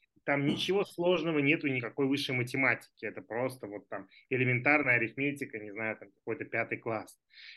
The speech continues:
А, тут важно понимать просто саму концепцию, что, что мы можем контролировать на рынке. Вот задайте себе вопрос, что мы можем контролировать в трейдинге, да? Мы в трейдинге не можем контролировать рынок, мы не можем контролировать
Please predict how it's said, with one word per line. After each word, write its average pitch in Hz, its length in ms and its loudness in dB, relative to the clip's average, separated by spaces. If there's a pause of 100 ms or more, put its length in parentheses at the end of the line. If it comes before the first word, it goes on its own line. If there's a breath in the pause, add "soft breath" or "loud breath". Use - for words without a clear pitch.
(140 loud breath)
А, 123 460 4 (100)
тут - 220 -2
важно 185 360 2
понимать 175 440 0
просто - 220 -8
саму 156 280 0
концепцию, 147 760 0
что, 131 440 -2 (240)
что 269 360 6
мы 220 160 8
можем 175 340 2
контролировать 135 640 2
на 135 140 6
рынке. 135 320 4
Вот 101 120 -14
задайте 147 340 0
себе 135 200 -2
вопрос, 117 360 -2
что 214 280 6
мы 147 100 6
можем 123 300 0
контролировать 160 640 2
в - 60 -20
трейдинге, 143 600 4
да? 165 300 -6 (460 soft breath)
Мы 139 100 -4
в 139 40 -10
трейдинге 208 440 4
не 190 100 2
можем 220 280 6
контролировать 147 720 0
рынок, 135 440 4
мы 98 100 -14
не 104 140 -20
можем 127 260 -4
контролировать 143 800 0